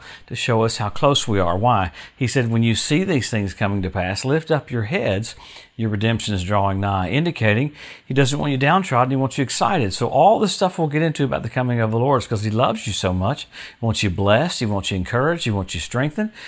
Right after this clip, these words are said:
Your strength will be tied to your joy, and there's nothing cooler or more joyful than about to see the King. Wow. So we're watching the setup for the church to depart and be raptured, the earth to enter into that seven-year period called the tribulation.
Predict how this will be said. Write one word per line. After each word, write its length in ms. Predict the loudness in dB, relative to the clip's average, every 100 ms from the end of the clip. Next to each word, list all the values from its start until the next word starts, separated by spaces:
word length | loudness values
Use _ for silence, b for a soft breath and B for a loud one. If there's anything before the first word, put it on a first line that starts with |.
| B B
Your 160 | -4
strength 400 | -2 0 0 0
will 80 | -2
be 140 | -2
tied 300 | -2 0 0
to 100 | 0
your 100 | -2
joy, 540 | -2 0 0 2 0 -2
and 140 | -2
there's 240 | -2 -2 -2
nothing 560 | 0 0 -2 -4 -4
cooler 420 | -2 -2 -2 -2 0
or 120 | 0
more 200 | 2 0
joyful 540 | 2 0 0 -2 -8 B B -8
than 180 | -6 -2
about 340 | 0 0 -2
to 80 | -2
see 200 | -4 -2
the 100 | -2
King. 380 | 0 0 0 0
Wow. 300 | 0 2 0
So 320 | 2 4 2 B B B
we're 200 | 2 4
watching 480 | 4 4 2 2 0
the 100 | 0
setup 340 | 0 -2 -2
for 80 | -4
the 120 | -4
church 400 | -2 -2 -2 -4
to 60 | -6
depart 520 | -6 -2 0 0 -2 B B B
and 100 | -4
be 120 | -2 2
raptured, 520 | 2 0 -4 -6 -4
the 100 | 0
earth 240 | 0 0
to 80 | 0
enter 140 | 0
into 120 | 0 0
that 160 | -4
seven-year 420 | -2 0 0 -4
period 300 | -4 -2 -2
called 180 | -2 -4
the 60 | -4
tribulation. 680 | -4 -4 0 -2 -2 -4